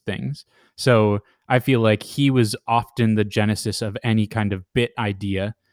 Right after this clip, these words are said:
And then it was all, I always was just about, "Okay, well, let me find the way to complement that."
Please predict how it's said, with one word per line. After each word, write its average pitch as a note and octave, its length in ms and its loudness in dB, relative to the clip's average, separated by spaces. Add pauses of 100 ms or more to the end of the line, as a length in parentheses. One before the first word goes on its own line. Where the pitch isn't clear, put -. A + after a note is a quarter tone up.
(240)
And A2 240 2
then A2 260 4
it A#2 160 -2
was A2 180 2
all, A2 460 4
I C3 160 4
always A2+ 340 2
was G2+ 140 -2
just - 240 -6
about, G#2 500 -2
"Okay, C#3 300 2
well, G#2+ 400 0
let A2+ 160 0
me A2+ 100 2
find G#2 360 0
the G2+ 80 -2
way G2+ 160 0
to F#2+ 80 0
complement G2 580 -8
that." - 260 -10